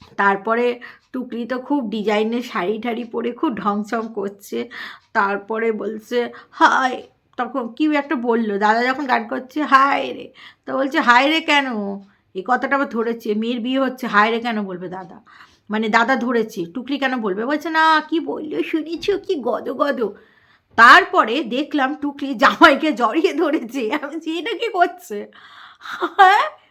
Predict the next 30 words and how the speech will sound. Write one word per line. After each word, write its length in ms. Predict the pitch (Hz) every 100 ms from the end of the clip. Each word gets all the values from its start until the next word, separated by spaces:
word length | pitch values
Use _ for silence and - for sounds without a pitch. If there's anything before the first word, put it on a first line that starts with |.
| _
টুকলা, 280 | 370 359 466 466
হাউ, 460 | 359 508 554 247
হাউ, 500 | 226 302 415 339 262
জামাইকে 480 | 202 294 320 440 453
কেন 260 | 508 480 370
জড়িয়ে 300 | 330 269 240
ধরেছো 340 | 254 226 254
তুমি 220 | 269 269
ওইভাবে? 340 | 254 240 262 294 - _ 339 - _ -
হুম, 100 | 330 - _ _ -
তুমি 140 | 359
কি 100 | 392
শালি 580 | - 269 269 571 320 165 - _ _ 254
যে 100 | 302
তুমি 180 | 330
জড়িয়ে 400 | 262 233 226 330
ধরবে 320 | 311 320 339 466
জামাইকে? 460 | 320 277 330 311 554 - _ _ _
হ্যাঁ, 200 | - 370 523 _ _ _ _
তুমি 160 | 302 320
শালি 320 | - 247 277
না, 180 | 294 277
ভাইরা 340 | 240 233 247
না, 220 | 262 254 247
হঠাৎ 320 | 370 440 -
করে 180 | 359 302
জামাইকে 500 | 226 202 339 370 359
কেন 240 | 349 320
ধরিয়ে 320 | 320 311 302
ধরলে? 180 | 294 294